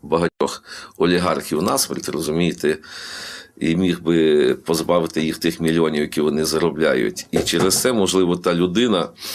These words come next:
яка напросилась до мене в помічники, а я їй дав цей законопроект розробити,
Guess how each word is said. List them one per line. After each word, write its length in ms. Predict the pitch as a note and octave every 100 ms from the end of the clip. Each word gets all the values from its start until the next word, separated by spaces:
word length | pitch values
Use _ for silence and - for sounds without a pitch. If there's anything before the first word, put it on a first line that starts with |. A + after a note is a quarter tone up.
| - - - - _ - -
яка 300 | E2 - F2+
напросилась 680 | F2 E2+ E2 F2+ E2 E2+
до 120 | E2+ F2
мене 280 | E2+ E2
в 40 | D2+
помічники, 680 | - E2 E2 - E2 - F2
а 40 |
я 240 | D#2+ E2
їй 140 | D2+ C#2+ - - - _ _ _ _ - - - - -
дав 300 | D2+ E2 D2+
цей 220 | - D2+
законопроект 840 | D2 D2+ D#2+ D2 C#2+ C#2 D2 C2+
розробити, 680 | C#2 C#2+ C#2 C2 D2 - C#2